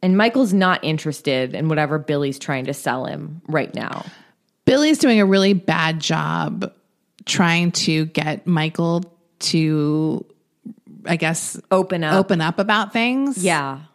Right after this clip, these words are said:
Speaker 2: But it's very obvious. And,
Speaker 1: It's,
Speaker 2: uh, <laughs>
Speaker 1: it's, it's very obvious, 'cause at one point, at one point, Billy says to Michael, "Maybe I should just go for it.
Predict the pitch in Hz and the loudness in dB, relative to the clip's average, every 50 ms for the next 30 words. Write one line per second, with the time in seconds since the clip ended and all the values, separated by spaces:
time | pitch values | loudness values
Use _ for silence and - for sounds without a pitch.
0 | _ _ _ - 190 190 190 190 - 196 196 202 208 208 - - 175 175 180 190 | _ _ _ 0 0 0 0 0 0 0 2 2 2 2 0 0 0 0 0 0
1 | 202 214 226 240 247 240 - - - - - - _ _ _ _ _ _ _ _ | 0 0 0 0 -2 -4 -6 -12 -16 -16 -20 -20 _ _ _ _ _ _ _ _
2 | _ _ _ _ - 185 185 180 175 151 165 180 170 165 160 175 196 170 - - | _ _ _ _ 0 0 2 2 0 -2 -2 -2 -2 0 2 0 0 0 -2 -10
3 | - - - - - - 311 294 247 - 233 - 349 339 269 233 254 226 277 269 | -20 -20 -20 -14 -6 -2 0 0 2 2 2 2 2 2 2 2 0 0 2 4
4 | 285 302 302 302 294 247 - 220 214 202 190 196 185 180 - - 269 240 254 202 | 4 4 4 2 2 0 0 0 0 0 0 -2 -2 -2 -2 -4 -2 -2 -2 -2
5 | 233 254 262 269 240 262 277 254 240 226 - - _ _ _ _ _ _ _ _ | 0 -2 -2 -2 -2 -2 -2 -2 -2 -4 -6 -10 _ _ _ _ _ _ _ _
6 | _ _ _ _ _ _ _ _ _ _ _ _ _ _ _ - - 208 214 233 | _ _ _ _ _ _ _ _ _ _ _ _ _ _ _ -4 -2 2 2 4
7 | 240 233 262 254 226 214 175 202 190 190 202 196 196 - 190 175 - - 185 175 | 4 4 2 2 0 0 0 2 2 2 2 0 0 -2 -2 -2 -2 -2 -2 0
8 | 165 165 165 - 165 160 156 156 165 151 151 151 160 175 202 208 202 202 208 202 | 0 -2 -2 -2 -2 -2 -4 -4 -4 -2 0 0 0 2 2 2 2 2 2 0
9 | - 226 208 170 196 208 202 196 196 - - - - - 170 165 190 254 320 - | 0 -2 -4 0 0 0 0 0 -2 -8 -16 -14 -6 -2 2 2 2 2 2 0
10 | - 175 156 139 135 131 127 - - | -2 -2 -2 -2 -2 -4 -6 -8 -12